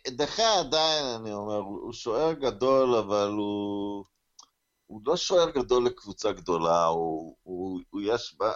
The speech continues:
אתה יודע, הוא לא מנהל הגנה, הוא חי על העצירות שלו, ובסוף, אתה יודע, טואנזאבה רק עולה, אולי גם מנגי עולה, אתה אומר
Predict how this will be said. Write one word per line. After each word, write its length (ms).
אתה 140
יודע, 140
הוא 140
לא 120
מנהל 440
הגנה, 460
הוא 200
חי 260
על 140
העצירות 540
שלו, 300
ובסוף, 840
אתה 160
יודע, 560
טואנזאבה 720
רק 240
עולה, 300
אולי 360
גם 220
מנגי 360
עולה, 460
אתה 200
אומר 440